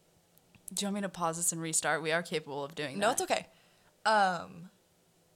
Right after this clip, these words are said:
Speaker 2: I, so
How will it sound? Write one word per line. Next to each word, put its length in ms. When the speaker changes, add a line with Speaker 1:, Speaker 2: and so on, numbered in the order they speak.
Speaker 2:
I, 680
so 500